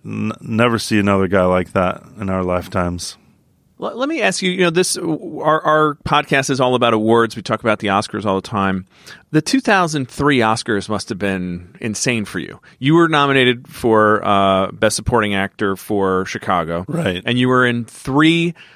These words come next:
Speaker 2: of the five nominated Best Picture movies.
Speaker 1: Right.
Speaker 2: The Hours, Chicago, and Gangs of New York. So what was that night like?
Speaker 1: That was pretty surreal because for every time someone won something that I was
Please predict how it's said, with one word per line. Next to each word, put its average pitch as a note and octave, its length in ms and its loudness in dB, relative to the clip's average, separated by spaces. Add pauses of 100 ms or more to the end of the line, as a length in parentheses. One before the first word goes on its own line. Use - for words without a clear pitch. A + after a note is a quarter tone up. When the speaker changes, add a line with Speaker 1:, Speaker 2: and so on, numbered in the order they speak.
(420)
Speaker 2:
of A#2+ 200 -2
the B2+ 80 0
five B2 760 0
nominated A2+ 840 0
Best - 400 -6
Picture A3 260 0
movies. E2 380 -6
Speaker 1:
Right. A2 340 0
Speaker 2:
The G#2+ 160 -2
Hours, A#2+ 360 2
Chicago, G#2+ 680 -2
and G2+ 460 -6
Gangs G#2 260 -6
of G#2 60 -10
New G2+ 60 -4
York. G#2+ 300 -4 (400)
So D3+ 180 2
what E3+ 180 0
was C#4+ 140 -2
that F#3+ 340 0
night G2+ 300 -6 (200)
like? D2+ 380 -12 (340)
Speaker 1:
That C#3 80 -4
was G#3+ 140 0
pretty A#3 220 -2
surreal D#3+ 600 2
because B2+ 560 0 (100)
for D3 140 -6
every E3+ 220 2
time C#3 600 -2
someone C#3 500 -2
won F3 320 2
something A2 680 -2
that G#2+ 160 0
I A#2 200 4
was A2+ 260 -4